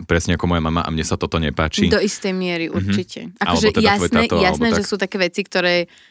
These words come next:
Speaker 2: ktorých si možno vôbec nie som
Speaker 1: Mhm.
Speaker 2: vedomá, alebo také, ktoré som si ich vedomá a
Speaker 1: Mhm.
Speaker 2: ešte s nimi neviem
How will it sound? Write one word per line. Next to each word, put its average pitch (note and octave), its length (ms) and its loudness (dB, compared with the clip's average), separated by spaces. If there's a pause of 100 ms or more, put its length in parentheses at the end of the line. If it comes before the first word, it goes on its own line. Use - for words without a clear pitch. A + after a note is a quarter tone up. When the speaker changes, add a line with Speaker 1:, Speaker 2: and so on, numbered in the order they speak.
(220)
Speaker 2:
ktorých - 400 0
si - 100 -8
možno F3+ 240 0
vôbec E3+ 280 -2
nie G#3+ 140 0
som A#3+ 180 0
Speaker 1:
Mhm. A#3+ 80 4
Speaker 2:
vedomá, A#3 400 4
alebo F3 280 0
také, F3+ 280 -4
ktoré F3 280 0
som F3 280 -4
si F#3 180 -2
ich F3 80 -6
vedomá G3 460 0
a F3 160 2
Speaker 1:
Mhm. F3 80 0
Speaker 2:
ešte - 200 -2
s F3+ 120 -6
nimi G3 200 2
neviem G#3 280 4